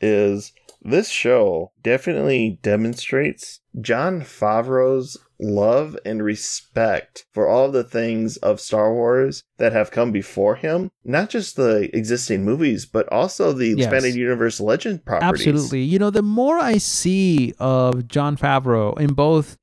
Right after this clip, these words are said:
Speaker 2: the writing and the directing of him, it really makes me want to see another M C U film by Jon Favreau.
Speaker 1: Yeah, but the more I see on this, I'm like,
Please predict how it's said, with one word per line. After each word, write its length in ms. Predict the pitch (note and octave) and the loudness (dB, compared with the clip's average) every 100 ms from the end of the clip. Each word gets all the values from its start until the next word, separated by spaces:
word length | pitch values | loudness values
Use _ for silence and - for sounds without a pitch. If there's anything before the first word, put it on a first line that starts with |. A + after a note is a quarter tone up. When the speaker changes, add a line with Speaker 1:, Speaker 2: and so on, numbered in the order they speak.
| - | -2
Speaker 2:
the 100 | B2+ | -2
writing 640 | A#2+ D3 F3 F3 C#3+ B2+ | 0 0 2 2 2 2
and 300 | A#2+ A#2 A#2 | 0 0 0
the 80 | A2+ | 0
directing 680 | G#2+ A2 A2+ C3+ - F3 C3 | 0 0 2 0 -2 0 2
of 160 | G#2 | 2
him, 420 | G#2 G2 F#2 F2+ - - | 0 0 0 -4 -8 -4
it 100 | C#3+ | -2
really 420 | C#3+ F#3 C4+ D#4 | 0 2 4 4
makes 360 | G#3 D3+ C#3+ - | 4 2 0 0
me 80 | D3+ | 2
want 600 | B2 B2 A#2+ A#2+ - - _ - | 4 2 2 -2 -8 -20 _ -4
to 100 | A#2+ | -4
see 440 | - D3 D#3 E3 | 0 0 2 0
another 560 | C3 B2 C3+ C#3+ D#3+ D3 | 0 2 2 2 2 2
M 220 | C3 B2+ | 0 -2
C 160 | - B2+ | -2 0
U 180 | B2 A2+ | 0 0
film 540 | - A#2+ A2 G#2+ G2+ | -2 0 2 0 -2
by 180 | G#2+ A2 | -2 -2
Jon 280 | A2 G#2+ G#2 | 0 -2 -2
Favreau. 460 | - F#2+ - - - - | -6 -6 -6 -10 -12 -4
Speaker 1:
Yeah, 400 | C3+ C#3 A#2+ A2 _ | 2 2 0 -4 _
but 220 | - C3+ | -4 -2
the 80 | B2 | -2
more 160 | D#3+ G3 | -2 -2
I 40 | |
see 200 | C#3 C3+ | -2 0
on 140 | C3 G#2 | 0 2
this, 220 | A2 G#2 | 0 0
I'm 80 | G2+ | -2
like, 180 | G2 | -2